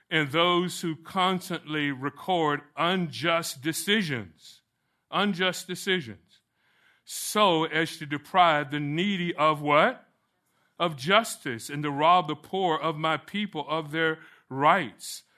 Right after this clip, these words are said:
so that widows may be their spoil, and that they may plunder the orphans." And then he says, "Because of this, this has come to my attention."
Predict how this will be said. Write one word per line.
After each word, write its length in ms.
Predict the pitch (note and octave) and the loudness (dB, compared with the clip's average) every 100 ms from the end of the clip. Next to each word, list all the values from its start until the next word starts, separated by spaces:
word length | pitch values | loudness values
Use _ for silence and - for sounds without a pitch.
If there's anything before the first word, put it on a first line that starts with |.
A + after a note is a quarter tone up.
| _ _ | _ _
so 300 | - E3+ D#3 | -6 -2 0
that 280 | D3+ C#3 C3 | 0 -2 -4
widows 640 | C3+ F#3 F3 D3 D3 C3 | -2 0 0 0 -2 -6
may 400 | C3 D#3 D#3 D3+ - _ _ - | -8 -4 -4 -4 -10 _ _ -18
be 240 | A#2+ E3+ F3 | -8 -4 -2
their 200 | D#3 D3+ | -2 -4
spoil, 880 | - - F3 G3+ E3+ B2 B2 C3+ - _ _ _ - | -6 -8 -4 -2 0 -2 -4 -6 -12 _ _ _ -8
and 200 | D3+ D3 | -4 -2
that 280 | D3 C#3 C3+ | -2 -2 -4
they 260 | D3+ F3+ E3 | -2 0 -2
may 240 | D3+ D3 | -2 -4
plunder 760 | C#3+ - F3 F#3 F3+ D3+ D3+ D#3+ | -6 -10 -2 0 0 -2 -2 -2
the 100 | E3 | -4
orphans." 880 | E3 G3 G3+ - C3+ F2+ - - - _ _ _ _ _ _ _ | 0 2 0 -2 -6 -8 -18 -20 -20 _ _ _ _ _ _ _
And 160 | D3+ F3 | -4 0
then 80 | E3+ | 0
he 80 | D#3 | 0
says, 280 | - D#3+ | 0 -2
"Because 440 | B2+ C#3 F#3 A3 F#3 | -2 -2 2 2 2
of 100 | C#3+ | 0
this, 380 | D3 A3+ A3+ - | 2 2 0 -4
this 260 | E3+ G3+ | -4 -2
has 140 | E3 C3+ | -6 -4
come 240 | F3+ E3+ | -2 -2
to 100 | D3 | -2
my 180 | C#3+ C#3 | -2 -2
attention." 600 | B2 F3 F3+ - F3+ E3+ | -2 -2 -2 -4 -6 -6